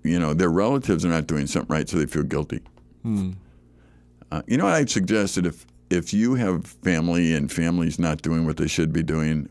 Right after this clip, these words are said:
Speaker 1: welcome to humanity. Don't think it's odd.
Speaker 2: Right, right.
Speaker 1: That's pretty normal.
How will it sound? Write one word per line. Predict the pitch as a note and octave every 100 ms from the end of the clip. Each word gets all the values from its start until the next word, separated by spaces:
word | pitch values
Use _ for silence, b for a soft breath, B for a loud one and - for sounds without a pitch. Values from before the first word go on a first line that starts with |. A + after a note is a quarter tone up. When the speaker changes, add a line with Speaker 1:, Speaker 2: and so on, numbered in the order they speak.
| -
Speaker 1:
welcome | E2 G#2 A2+ A2+
to | G#2+
humanity. | F2 D2 C#2+ D2 D#2+ E2+
Don't | E2+ F2 G2+
think | G#2 D2+
it's | -
odd. | A#1 B1+ C#2+ - -
Speaker 2:
Right, | G#2 F2+ - - - -
right. | G#2+ F#2 - b b b
Speaker 1:
That's | F#2+ F#2+
pretty | - G#2+ F2
normal. | C2+ - D2+